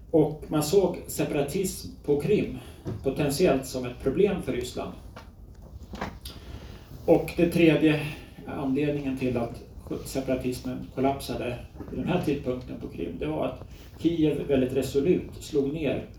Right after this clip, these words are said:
eh, separatisten på, med icke-våldsamma metoder. Eh, man, man förklarade, eh, parlamentets, ja,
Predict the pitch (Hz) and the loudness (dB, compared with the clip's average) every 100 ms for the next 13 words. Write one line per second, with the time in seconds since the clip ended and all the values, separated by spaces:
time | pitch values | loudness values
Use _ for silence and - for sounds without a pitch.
0 | - - 143 - - - 127 117 117 131 | -18 -16 -16 -16 -8 2 4 4 2 2
1 | - - 131 - - 117 - - - - | 2 4 2 0 -4 -6 -8 -14 -18 -18
2 | - 131 127 127 123 - 131 127 - - | -2 2 6 6 4 0 0 0 -2 -8
3 | - 151 - 127 123 143 139 147 135 123 | -6 -6 0 4 6 4 4 -2 -2 0
4 | 139 220 202 - - - - - - - | 2 4 2 0 -4 -8 -16 -18 -18 -18
5 | - - - 120 120 117 117 120 - - | -20 -20 -6 -2 2 2 2 2 0 -4
6 | - 135 131 127 123 117 - - - - | -4 0 2 2 0 -4 -8 -12 -14 -16
7 | - 127 127 127 120 117 - - - - | -16 -10 -6 -4 -4 -8 -14 -16 -12 -10
8 | - 139 127 139 139 131 127 127 - - | -4 -2 2 4 4 4 2 -2 -10 -20
9 | - - - - - - 127 117 117 113 | -18 -18 -18 -18 -18 -10 -6 -2 -2 -4
10 | 113 - - - - - - 135 120 123 | -8 -10 -14 -16 -14 -10 0 2 2 0
11 | 123 117 - - - - - 139 135 131 | -2 -4 -6 -12 -14 -16 -14 -10 -6 -6